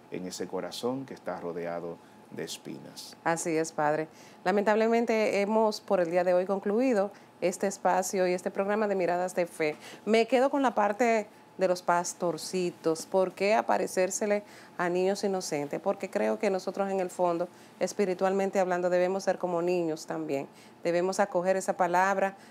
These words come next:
Speaker 2: eh, con dulzura, con tenacidad y siendo sobre todo obediente al llamado de la Madre, que es nuestra Madre espiritual, sin rebatir y, y sin desestimar, eh, dudas, poner, eh, las cosas en duda, ¿verdad?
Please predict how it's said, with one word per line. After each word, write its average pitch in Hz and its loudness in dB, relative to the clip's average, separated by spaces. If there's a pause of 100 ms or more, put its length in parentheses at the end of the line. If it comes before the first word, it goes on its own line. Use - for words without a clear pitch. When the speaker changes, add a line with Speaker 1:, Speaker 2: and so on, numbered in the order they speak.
(160)
Speaker 2:
eh, 175 0
con 190 0
dulzura, 196 2 (280)
con 180 2
tenacidad 185 2
y 196 -2
siendo 208 0
sobre 185 0
todo 196 2 (240)
obediente 196 2
al 190 2
llamado 180 4
de 180 4
la 170 2
Madre, 196 2 (260)
que 180 -4
es 180 -4
nuestra 185 0
Madre 175 0
espiritual, 165 -2 (200)
sin 214 0
rebatir 226 4 (340)
y, 180 2
y 190 2
sin 202 -2
desestimar, 190 0 (360)
eh, 170 2
dudas, 202 4
poner, 190 0
eh, 180 -2
las 180 0
cosas 202 -2
en 196 0
duda, 190 2
¿verdad? 214 0